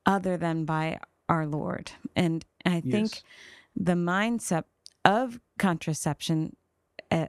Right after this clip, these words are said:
Speaker 1: being kind of a norm or acceptable or even recommended or responsible is one of those words that gets thrown around.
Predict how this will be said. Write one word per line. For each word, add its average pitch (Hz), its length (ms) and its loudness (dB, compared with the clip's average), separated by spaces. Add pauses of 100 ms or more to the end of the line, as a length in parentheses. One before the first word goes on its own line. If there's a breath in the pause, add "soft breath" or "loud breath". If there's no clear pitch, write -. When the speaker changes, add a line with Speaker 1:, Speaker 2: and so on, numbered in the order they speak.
(140)
Speaker 1:
being 175 340 0
kind 170 240 -2
of 151 80 -2
a 147 100 0
norm 156 1000 0
or 147 520 0 (120)
acceptable 151 1120 -2
or 160 180 0
even 156 540 0 (420 soft breath)
recommended 180 800 0
or 156 280 0
responsible 160 1040 0
is 165 120 -6
one 160 140 0
of 151 80 -2
those 147 320 -4
words 151 380 -2
that 160 100 -4
gets - 380 -6
thrown 151 260 0
around. 147 420 -2